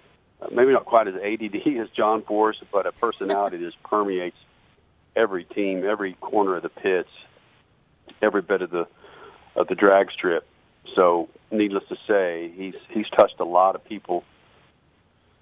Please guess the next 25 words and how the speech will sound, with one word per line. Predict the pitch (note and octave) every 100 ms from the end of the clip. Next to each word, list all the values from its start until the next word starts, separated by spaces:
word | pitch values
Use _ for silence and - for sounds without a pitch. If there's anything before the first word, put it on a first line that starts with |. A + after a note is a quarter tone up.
| _ _ _ - - - - - - - _ - G2+ - - - - - - C#3
figuratively, | B2+ G#2+ G#2 F2+ F#2 F2+ - - _ - -
uh, | F2
with | F2+ F#2
his, | G2
with | G2+ G2+
his | G2 -
personality | - G2+ - F2+ F#2+ F#2+ E2+ E2+
and | E2+
his | F2
graciousness. | - G2 G#2 - - - -
And | E2+ F2+
you, | F2 -
again, | E2 F#2 E2+ E2
as | E2
you | G2+ -
said, | E2 E2
he's | -
been | F2
in | D#2+
the | D#2
Freak | F#2 F2+
Nation | F#2 G2+ D#2+ E2 _ _
many | F#2 G2+ G2
times. | - D#2+ D#2 D2+ -
So | F2 D#2+